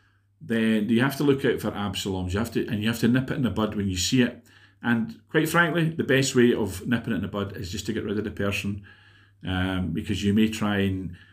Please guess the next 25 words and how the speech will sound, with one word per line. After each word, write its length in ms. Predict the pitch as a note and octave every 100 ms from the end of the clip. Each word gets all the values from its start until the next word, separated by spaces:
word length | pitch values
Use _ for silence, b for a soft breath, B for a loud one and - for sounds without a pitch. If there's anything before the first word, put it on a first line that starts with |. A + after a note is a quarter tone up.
| B _ -
you 120 | A2
know, 400 | G#2 F#2+ - - _ - - _ _ -
smooth 480 | - B2+ A#2+ A#2
talk 280 | - A#2 A#2
them 400 | A2 A2 G#2+ G#2
or 160 | F2+ E2
try 300 | - A2 G#2
and 100 | G2
appease 460 | F2+ C#3 C3 B2
them 260 | B2 A#2+ A#2
or 120 | F#2+
try 300 | F2+ A#2+ A2+
in 140 | G#2+ G#2
some 280 | - A#2+
way 200 | A2 A2
to 260 | A2 F#2+ F2 B B B B
say 240 | - B2 A2+
to 120 | A2+
them, 160 | G#2+
"Look, 120 | G#2+ -
you're 100 | G#2
doing 180 | A#2
the 80 | A2
wrong 160 | G2+ F#2+
thing." 360 | G2+ G2 G2